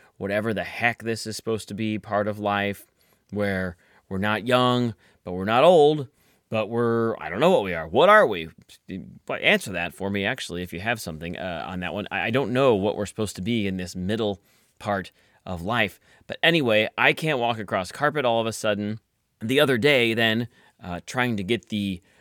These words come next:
boat, uh, docked after a day of fishing, trying to get that in, that didn't work out either. Yeah, uh, so we were, my wife and I were coming off the water, a-, and then I got it there on the ramp, and I'm trying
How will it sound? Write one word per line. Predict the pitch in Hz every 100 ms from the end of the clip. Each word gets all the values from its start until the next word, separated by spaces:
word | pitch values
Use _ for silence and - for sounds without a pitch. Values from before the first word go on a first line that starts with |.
| _ 101
boat, | 90 127 123 110 - - _ _ _ _
uh, | - -
docked | 92 117 101 98 - - -
after | 95 90 92
a |
day | 85 101
of | 95 90
fishing, | 135 131 107 95 95 _ _ _
trying | - 104 110
to | 104 - 101 92
get | 82 92 123 90
that | 110 135 -
in, | 95 90 92 123 - _ _
that | - 90 123 165
didn't | 175 170
work | 147 151 151
out | 131 120
either. | 135 139 82 67 _ _ _
Yeah, | 101 120 120 87 73 92 _
uh, | 90 90 87 85
so | - 104
we | 101 113
were, | 113 101
my | 90
wife | 98 107
and | 110
I |
were | 101 92
coming | - 113
off | 101 104
the | -
water, | 85 120 120 113 - _ - -
a-, | 92
and | 101 92
then | 95 90
I | - 87
got | 104 101
it | 92
there | 101 98 -
on | 95 98
the | 87
ramp, | 82 98 117 113 - _ - _ -
and | 90 90 90
I'm | - 90
trying | 85 - 104 107 104 104